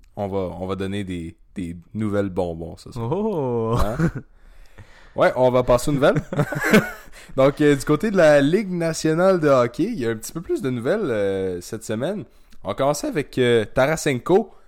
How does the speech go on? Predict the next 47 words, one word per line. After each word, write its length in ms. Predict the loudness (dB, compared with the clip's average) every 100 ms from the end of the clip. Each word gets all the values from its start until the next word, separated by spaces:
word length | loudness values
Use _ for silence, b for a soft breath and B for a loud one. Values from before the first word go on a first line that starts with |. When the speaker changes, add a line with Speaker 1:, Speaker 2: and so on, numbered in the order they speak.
| b b
Speaker 1:
qui 120 | -16 -8
devrait 280 | -4 -2
manquer 420 | 0 0 -2 -4 -6
cinq 480 | -2 0 0 -2
mois 560 | -6 -2 2 4 4 0
d'activité 600 | -6 -6 -6 -12 -10 -6
en 120 | -4 -2
raison 280 | -4 -4
d'une 160 | -4 -4
opération 480 | -2 -2 -2 -2 -4
à 60 |
l'épaule 420 | -4 -2 0 0 0
gauche. 480 | 0 0 -2 -8 -16 b b b b b b -6
Aïe 280 | -2 0 0
aïe. 540 | 0 -2 -6 -12 -14 -16 -18 -20 -6
Speaker 2:
Ouais, 160 | -4 -2
Speaker 1:
C'est 280 | 0 0 -2
Speaker 2:
c'est 120 | -2
Speaker 1:
pas, 80 | 0
euh, 640 | 2 2 2 0 0 -2
c'est 120 | -4 -2
pas 140 | 0
drôle 240 | 2 2
pour 160 | 2 0
les 120 | 0
Blues 280 | 0 -2 -2
de 80 | -4
Saint-Louis. 380 | -4 -6 -4 -6
Cinq 400 | -4 -4 -4 -4
mois, 340 | -2 0 0
là, 120 | -2
c'est 360 | -4 -6 -10 -8
une 320 | -10 -6 -6
grosse 320 | -4 -2 -2 -2
partie 280 | -6 -6 -8
de 40 |
la 60 | -6
saison. 400 | -4 -4 -4 -6 b b b -12
Il 80 |
va 80 | -6
être 120 | -4 -4
revenu 200 | -2 0
à 100 | 2
temps 180 | 2
pour 180 | 0 -2
les 160 | -2 -2
séries. 540 | -4 -4 -4 -4 -10